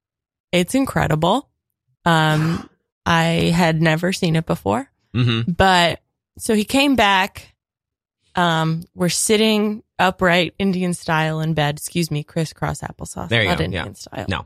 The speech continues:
Speaker 2: no, no.
Speaker 1: Um, <clears throat> and, you know, I just had my egg and cheese on sesame.
Speaker 2: Oh, yeah.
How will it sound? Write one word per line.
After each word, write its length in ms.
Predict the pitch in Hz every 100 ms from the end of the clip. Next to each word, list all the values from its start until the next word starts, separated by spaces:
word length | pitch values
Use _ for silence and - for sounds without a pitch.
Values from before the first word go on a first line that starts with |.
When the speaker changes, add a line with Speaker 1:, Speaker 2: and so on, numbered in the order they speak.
| -
Speaker 2:
no, 140 | 53
no. 400 | 50 - _ 196
Speaker 1:
Um, 420 | 175 160 151 185 - _ 226 -
<clears throat> 420 | 247 202 170 196 - _ -
and, 520 | 185 180 175 170 - _ _ _ _ _
you 80 | 202
know, 160 | 185 180
I 120 | 185
just 220 | 214 -
had 240 | 208 190
my 520 | 185 175 170 165 175 -
egg 200 | 180 180
and 120 | 208
cheese 600 | - 170 196 190 - - _ _ _ _
on 160 | 180 185
sesame. 720 | - 190 - 220 180 165 180
Speaker 2:
Oh, 180 | -
yeah. 60 | -